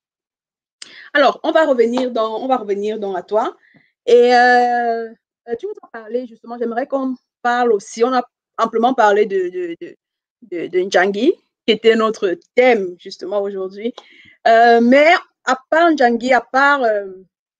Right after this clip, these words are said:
Njangi, App Fabric a d'autres produits. J'aimerais que tu nous parles brièvement de ces,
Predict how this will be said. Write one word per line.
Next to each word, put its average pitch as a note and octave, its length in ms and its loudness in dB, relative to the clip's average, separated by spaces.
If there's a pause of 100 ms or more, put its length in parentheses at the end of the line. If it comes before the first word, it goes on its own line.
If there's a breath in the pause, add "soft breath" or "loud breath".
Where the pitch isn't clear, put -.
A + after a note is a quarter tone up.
(460)
Njangi, G#3 360 -8 (760)
App - 160 -2
Fabric B3 360 2
a A#3 100 2
d'autres C4 360 0
produits. A#3 560 -6
J'aimerais A#3 280 -2
que C#4 60 -8
tu C4 140 -10
nous B3 80 -8
parles G#3+ 200 0
brièvement G3+ 460 -6
de G3 120 -4
ces, G#3 360 0